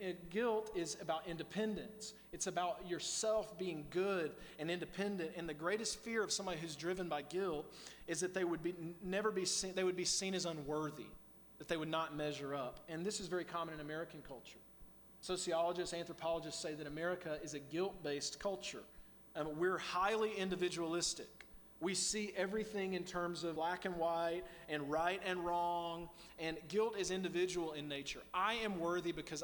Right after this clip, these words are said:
I have done right, or I have succeeded, or I am unworthy because I have done wrong. Whereas shame, on the other hand, is I feel unworthy because I am wrong.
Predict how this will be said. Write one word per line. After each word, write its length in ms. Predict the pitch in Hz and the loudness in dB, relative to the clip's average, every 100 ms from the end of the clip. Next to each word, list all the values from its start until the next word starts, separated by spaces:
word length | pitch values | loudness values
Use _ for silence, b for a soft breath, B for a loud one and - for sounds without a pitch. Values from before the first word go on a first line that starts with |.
| 160 | 0
I 120 | 165 | 0
have 180 | 156 147 | -2 -4
done 220 | 151 143 131 | -4 -4 -2
right, 360 | 139 127 117 - | 0 0 -2 -6
or 100 | 143 | -4
I 140 | 147 | -2
have 160 | 139 139 | -2 -2
succeeded, 640 | - - - 165 147 123 - - B B | -2 0 0 0 -4 -6 -12 -18 B B
or 100 | 156 | -2
I 140 | 156 175 | 2 2
am 100 | 175 180 | 2 2
unworthy 400 | 208 190 156 147 | 0 2 0 -2
because 280 | 143 151 147 | -4 -6 -4
I 120 | 135 | -4
have 160 | 131 - | -6 -6
done 240 | 131 123 123 | -6 -6 -8
wrong. 240 | 123 113 - - - - - - - - | -10 -10 -14 -20 -20 -20 -20 -20 -20 -14
Whereas 240 | - 151 139 | -2 0 0
shame, 280 | - 190 180 | 0 2 2
on 80 | |
the 80 | 160 | 0
other 160 | 143 139 | 0 -2
hand, 280 | 143 139 135 151 | -6 -8 -8 -8
is 200 | 139 - | -8 -6
I 80 | 151 | -8
feel 260 | 147 170 147 | -6 -6 -6
unworthy 360 | 135 135 127 | -6 -8 -8
because 280 | 123 - 120 | -10 -12 -12
I 140 | 113 113 123 | -10 -8 -6
am 140 | 135 123 | -6 -8
wrong. 220 | 110 | -12